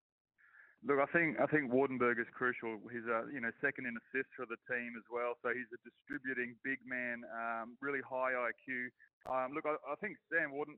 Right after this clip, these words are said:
uh, Sam Menenga is, is delivering more than, you know, advertised. He's a new, a new face, uh, and still has time to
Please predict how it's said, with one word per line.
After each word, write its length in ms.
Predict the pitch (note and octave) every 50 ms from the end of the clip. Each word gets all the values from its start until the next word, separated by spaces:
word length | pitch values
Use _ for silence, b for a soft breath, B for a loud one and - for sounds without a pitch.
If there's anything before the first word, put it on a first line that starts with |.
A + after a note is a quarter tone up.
| _ C#3+
uh, 160 | D3 C#3 C3+ -
Sam 160 | E3 D#3+ D3 C#3
Menenga 480 | C3+ C3 C3 C#3 D#3 E3+ D#3+ D3 C#3
is, 60 | - _ -
is 80 | C#3+ C3+ - _
delivering 400 | C#3+ C#3+ D3+ D3 D3 C#3 C3+ C#3+
more 160 | D3 D3+ C#3+
than, 400 | C#3 C#3+ C#3 C#3 C3+ C3 B2+ B2 A2
you 80 | C#3 C#3
know, 80 | C3+ C3+ C3 B2+ C#3+
advertised. 560 | E3 - E3+ E3 - - C#3+ C3+ C#3+ D#3+ D#3+
He's 160 | - C#3+ C3+
a 160 | C3 C3 B2+
new, 240 | C3+ C#3+ D3 C#3+ C#3+
a 220 | C#3 _ - B2+ C3 B2+ C3
new 160 | C3+ C#3+ D3 C#3+ - _
face, 320 | C#3+ C3+ C#3 D#3 D#3 - _ _ _ _ _ _ _ _ _ -
uh, 240 | A#2 A#2 B2 B2 B2
and 160 | B2+ B2+ - _ -
still 160 | E3 E3 D3 C#3
has 80 | C3+ A#2+ - _
time 160 | C#3+ C3+ C3+
to 80 | B2